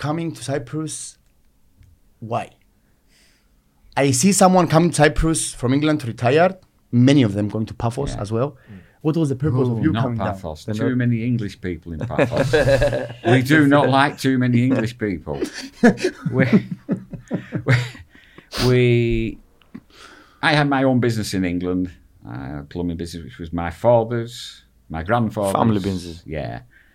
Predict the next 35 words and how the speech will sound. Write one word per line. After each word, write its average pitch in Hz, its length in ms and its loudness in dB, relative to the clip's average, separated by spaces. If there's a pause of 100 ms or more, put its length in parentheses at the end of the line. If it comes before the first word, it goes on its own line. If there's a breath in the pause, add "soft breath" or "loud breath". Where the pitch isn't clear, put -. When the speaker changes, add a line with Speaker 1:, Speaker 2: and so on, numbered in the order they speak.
(140)
Speaker 2:
And 90 220 -4
my 92 260 -2
eldest 120 460 0
son, 92 360 -4 (280)
he, 95 400 -4 (240)
he 101 200 -6
worked 95 340 -4
with 85 220 -8
me 85 380 -8 (100)
for 80 120 -16
five 87 320 -4
years. 85 500 -8 (1800)
And 92 120 -2
in 90 120 -4
two 110 240 0
thousand 101 400 -2
and 87 140 -4
six, - 1080 -6 (120)
we 85 80 -10
got 90 120 -4
up 87 100 -8
one 87 200 -2
morning 85 480 -6
and 90 100 -4
he 87 60 -6
was 87 220 -8
dead 87 240 -4
in 82 100 -4
his 82 140 -6
bed 62 360 -10 (120)
at - 100 -20
twenty-one 78 460 -10
years 76 200 -8
old. 73 320 -8 (160)
Speaker 3:
Okay. - 320 -16